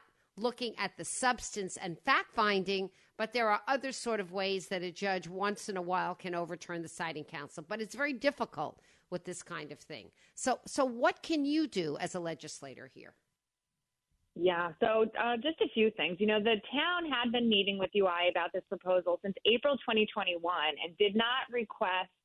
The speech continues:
Speaker 2: to be a party to the docket until the neighbors, uh, and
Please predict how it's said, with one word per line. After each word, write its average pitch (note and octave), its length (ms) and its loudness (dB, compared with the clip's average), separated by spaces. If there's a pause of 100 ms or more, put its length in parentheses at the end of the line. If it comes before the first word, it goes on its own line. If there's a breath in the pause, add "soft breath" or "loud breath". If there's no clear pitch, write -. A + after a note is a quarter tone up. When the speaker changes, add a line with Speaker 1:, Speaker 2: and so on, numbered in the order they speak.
(480)
Speaker 2:
to A3 60 4
be G#3+ 160 6
a G#3 60 4
party F#3 640 2
to G#3 60 2
the F#3 100 2
docket F3+ 540 2 (300)
until F#3 720 2
the G3 60 -2
neighbors, A3 760 4 (220)
uh, F#3 500 0 (160)
and F#3 640 2